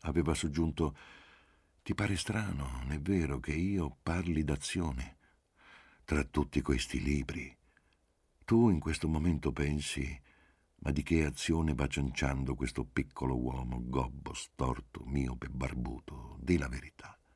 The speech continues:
È questo quello che pensi? I giornaletti del tuo partito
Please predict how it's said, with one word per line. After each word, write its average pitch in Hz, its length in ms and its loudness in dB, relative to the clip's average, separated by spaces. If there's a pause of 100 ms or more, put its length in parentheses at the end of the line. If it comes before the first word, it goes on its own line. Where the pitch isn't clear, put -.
(720)
È 76 140 0
questo 73 340 2
quello 64 200 -2
che 62 120 -2
pensi? 65 540 -6 (680)
I - 120 -2
giornaletti 85 840 6
del 69 180 -2
tuo 76 140 0
partito 78 720 -6